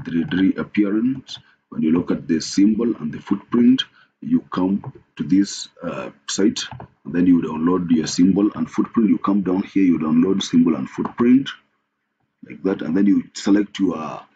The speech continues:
software that you're using, that is the E D A software. For example, here we are using KiCad, so you select KiCad,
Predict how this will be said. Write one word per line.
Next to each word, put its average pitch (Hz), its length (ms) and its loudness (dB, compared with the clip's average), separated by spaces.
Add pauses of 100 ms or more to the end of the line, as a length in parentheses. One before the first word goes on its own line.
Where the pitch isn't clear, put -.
(260)
software 92 420 -2
that - 120 -8
you're 80 100 -4
using, 90 360 2
that 92 180 -4
is 87 160 -4
the 80 160 -6
E 92 120 0
D 87 200 2
A 90 40 -2
software. 98 480 -2
For 80 220 -12
example, 85 560 -4 (160)
here 101 260 2
we 85 140 -2
are 76 40 -6
using 87 360 2
KiCad, 110 460 -2
so - 120 -4
you 87 120 6
select 85 420 -4
KiCad, 110 400 -2